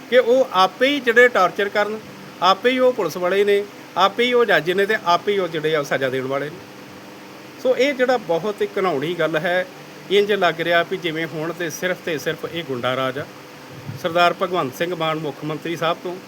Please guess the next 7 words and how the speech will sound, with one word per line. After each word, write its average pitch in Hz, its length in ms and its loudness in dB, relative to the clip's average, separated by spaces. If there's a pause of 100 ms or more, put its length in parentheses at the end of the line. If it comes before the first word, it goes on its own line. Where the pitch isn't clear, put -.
(920)
ਪੁਲਿਸ 196 240 2
ਪ੍ਰਸ਼ਾਸਨ 202 560 2
ਤੋਂ 170 260 -4 (720)
ਅਸੀਂ 226 220 -2
ਮੰਗ 170 240 0
ਕਰਦੇ 143 420 0
ਹਾਂ 104 80 -4